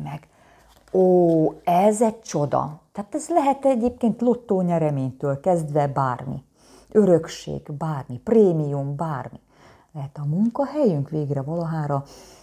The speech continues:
jutalmaz minket, megjutalmaz minket egy jó kis összeggel. Duplán jelent meg az érmék ásza.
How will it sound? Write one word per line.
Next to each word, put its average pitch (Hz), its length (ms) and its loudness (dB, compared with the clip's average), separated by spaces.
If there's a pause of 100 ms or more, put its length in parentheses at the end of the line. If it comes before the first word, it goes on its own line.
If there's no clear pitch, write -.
(800)
jutalmaz 131 920 -2
minket, 175 340 -2
megjutalmaz 135 1080 0
minket 170 340 -4
egy 117 120 -6
jó 127 180 -6
kis - 280 -14
összeggel. 196 880 -10 (1160)
Duplán 214 540 2
jelent 135 500 -4
meg 123 260 -14
az - 200 -14
érmék 131 520 -8
ásza. 170 680 -6